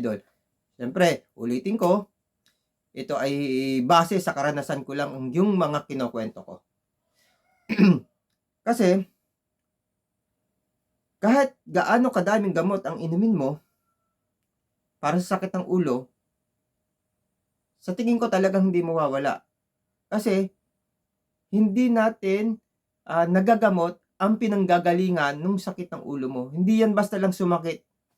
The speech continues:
Ano, okay lang sana kung naumpog lang yan, uminom ka ng, ng sa sakit ng ulo kasi ang naging sanhi,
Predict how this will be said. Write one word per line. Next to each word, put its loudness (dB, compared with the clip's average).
Ano, -6
okay 0
lang 2
sana 2
kung 2
naumpog -2
lang 0
yan, 0
uminom -4
ka -2
ng, -2
ng -6
sa -6
sakit -2
ng -6
ulo -2
kasi -2
ang 2
naging 2
sanhi, 2